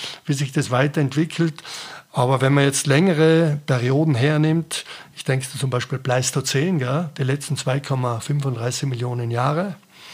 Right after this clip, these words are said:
hat es ja circa alle hunderttausend Jahre eine Eiszeit gegeben. Und der Wechsel kalt-warm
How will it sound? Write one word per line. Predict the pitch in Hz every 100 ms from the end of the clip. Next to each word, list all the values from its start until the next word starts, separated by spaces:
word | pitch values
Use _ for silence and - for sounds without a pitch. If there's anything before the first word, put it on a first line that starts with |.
| - - - - - -
hat | - 139 -
es | 123
ja | 120
circa | - 139 139 123
alle | 135 120
hunderttausend | 151 151 - 123 131 123
Jahre | 127 127 123
eine | 120 120
Eiszeit | 127 - 127 127
gegeben. | 123 123 143 220 156 - - - - - -
Und | 135 131
der | 117
Wechsel | 151 - - 156
kalt-warm | - 127 143 143 127 123 151 196 214